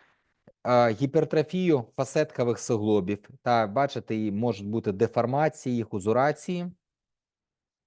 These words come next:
А хребетний канал в нас на рівні стенозу, зазвичай у вигляді пісочного годинника.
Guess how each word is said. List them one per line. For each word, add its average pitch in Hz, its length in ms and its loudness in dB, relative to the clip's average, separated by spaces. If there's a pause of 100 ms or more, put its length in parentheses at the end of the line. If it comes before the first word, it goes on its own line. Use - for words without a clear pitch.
(1500)
А 135 280 4
хребетний 175 480 2
канал 175 400 2
в 143 40 -2
нас 156 380 -2
на 139 340 2
рівні 143 320 0
стенозу, 120 760 0 (280)
зазвичай 127 580 2
у 127 100 -2
вигляді 127 380 2
пісочного 117 640 -2
годинника. 104 760 -2